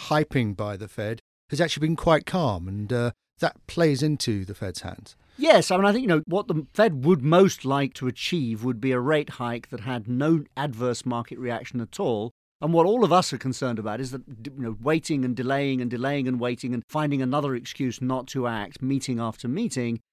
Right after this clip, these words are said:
Speaker 2: just means that the eventual rise is more dramatic. So today, when I look at the, the comments we got from the Fed, the most recent data that we've had from them, uh, the rise in short-dated U S yields, uh, when I see that, uh, that equity markets are,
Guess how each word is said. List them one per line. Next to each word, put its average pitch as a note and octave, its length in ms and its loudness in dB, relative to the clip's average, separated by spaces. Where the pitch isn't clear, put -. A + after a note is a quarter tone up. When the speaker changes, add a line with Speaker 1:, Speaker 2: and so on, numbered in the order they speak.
Speaker 2:
just F3+ 260 0
means E3+ 300 8
that D3 160 0
the C#3 160 4
eventual D3+ 600 0
rise B2+ 520 0
is A#2 120 -4
more A#2+ 220 -2
dramatic. D3+ 480 -4
So C#3 220 -2
today, D3+ 640 4
when C3+ 180 0
I B2+ 140 0
look B2 200 -4
at A2+ 120 -12
the, G2+ 120 -10
the B2+ 120 -20
comments D#3+ 440 0
we A#2+ 120 -4
got G#2+ 200 -2
from G#2 180 -10
the G2+ 60 -12
Fed, C3+ 340 0
the A2 100 -4
most G#2 260 -8
recent D3 400 2
data D3 300 0
that G#2+ 100 -8
we've G#2 160 -10
had A#2+ 220 -4
from A#2+ 220 -2
them, A2+ 200 -2
uh, G#2+ 100 -12
the A2+ 160 -10
rise C#3+ 460 0
in A#2+ 120 -2
short-dated B2 720 -2
U A2+ 200 -4
S G#2 200 -8
yields, B2 480 0
uh, A#2+ 140 -8
when D3 180 -2
I C#3 120 0
see C3 320 -2
that, A#2+ 340 -6
uh, A2 80 -6
that A#2 140 -4
equity A#2+ 260 -6
markets A#2 460 -6
are, A2 80 -10